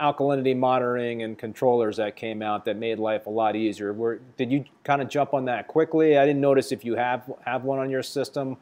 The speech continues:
but, um, you know, what, what's, what's your opinion in terms of the, uh, the shiny new toys out there?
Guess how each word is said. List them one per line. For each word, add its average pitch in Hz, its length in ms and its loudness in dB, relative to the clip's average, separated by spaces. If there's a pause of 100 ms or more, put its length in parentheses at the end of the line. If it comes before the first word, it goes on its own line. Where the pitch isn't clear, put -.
(400)
but, 127 280 -2
um, 123 560 0 (100)
you 147 100 -2
know, 131 100 2
what, 143 220 0
what's, 165 240 -2
what's 160 260 -2
your 160 180 6
opinion 135 420 -2
in 117 120 -6
terms 120 340 -4
of 113 280 -2
the, 110 300 -2
uh, 104 140 -2
the 104 100 -8
shiny 120 340 -4
new 110 100 -6
toys 110 400 -4
out 90 240 -6
there? 90 200 -8